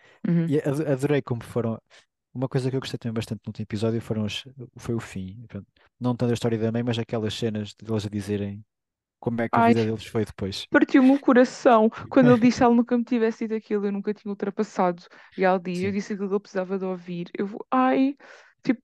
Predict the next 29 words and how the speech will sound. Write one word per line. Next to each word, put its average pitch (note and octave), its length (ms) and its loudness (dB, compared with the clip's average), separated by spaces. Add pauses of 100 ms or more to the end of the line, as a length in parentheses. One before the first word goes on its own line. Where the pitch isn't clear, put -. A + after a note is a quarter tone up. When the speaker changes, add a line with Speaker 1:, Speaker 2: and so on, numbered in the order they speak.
Speaker 2:
Mas, C3 360 -2
mas B3+ 140 4
estava C4 200 4
a C#4+ 40 6
Speaker 1:
percebo, - 0 -
Speaker 2:
ser. D4 260 6 (320)
Speaker 1:
mas D#4 180 -4
o D#4+ 60 0
meu C4+ 140 2
coração D4+ 460 2
partiu. E4 560 -4 (440)
Speaker 2:
Uhum. G#2 440 -12 (440)
Mas F#2+ 360 -4
gostei, - 400 -16
gostei. A2 340 -18 (480)
Speaker 1:
Sim, F#2+ 240 -8
Speaker 2:
Foi - 60 -
Speaker 1:
eu A#3+ 600 4
gosto G3 520 -6
muito. F3+ 540 -6 (1400)
Pronto, D#3+ 200 -6
vai, E3+ 100 2 (120)
acho E3+ 120 -4
que - 40 -4
vai F3 80 0
ser E3+ 200 0
agora E3 240 2
o D#3 40 -2
momento D#3+ 520 -10